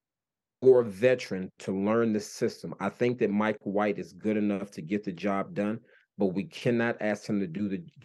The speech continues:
he will not get the job done with the offensive line that we have, with the schemes that we have.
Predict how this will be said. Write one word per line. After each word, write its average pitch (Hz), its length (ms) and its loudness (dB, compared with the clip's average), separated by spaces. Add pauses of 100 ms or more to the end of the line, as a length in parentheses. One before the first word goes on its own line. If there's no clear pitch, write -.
he 127 160 2
will 127 180 6
not 117 300 0
get 110 160 -2
the 110 100 -4
job 101 380 0
done 98 260 -2
with 92 140 -8
the - 120 -6
offensive 101 520 -2
line 98 400 -2
that 101 120 4
we 104 160 0
have, 104 340 -2 (460)
with 104 260 -2
the - 60 -8
schemes 107 680 -4
that 90 240 -6 (200)
we 85 200 -8
have. 78 260 -10